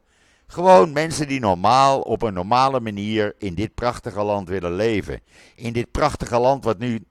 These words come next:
kapot wordt gemaakt door een stel machtswellustelingen die alleen maar denken aan hunzelf en aan hun achterban,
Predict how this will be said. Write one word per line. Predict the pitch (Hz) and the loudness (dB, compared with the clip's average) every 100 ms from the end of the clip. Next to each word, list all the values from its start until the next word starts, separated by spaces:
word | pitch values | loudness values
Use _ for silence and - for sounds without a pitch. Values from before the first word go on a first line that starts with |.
| _ _ - | _ _ -8
kapot | 98 _ 156 156 | -8 _ 4 4
wordt | 135 135 117 | 4 -2 -2
gemaakt | 120 110 101 95 _ _ _ _ | -6 -4 -4 -4 _ _ _ _
door | 113 113 | 2 4
een | 113 | 4
stel | - 113 98 - | 4 2 2 0
machtswellustelingen | 95 117 135 - 104 101 98 98 - 90 90 82 78 82 _ _ _ | -10 0 0 0 -4 -2 0 -4 -6 -10 -8 -6 -10 -12 _ _ _
die | 104 110 | -2 2
alleen | 98 131 131 | 4 4 4
maar | 113 | 4
denken | 104 101 92 98 87 | 4 0 2 2 2
aan | 95 | -2
hunzelf | 87 78 107 107 107 92 | -4 -2 0 4 4 2
en | 95 | -2
aan | 87 85 | -4 -4
hun | 85 | 0
achterban, | 95 - 107 85 87 80 | 0 0 -4 0 0 0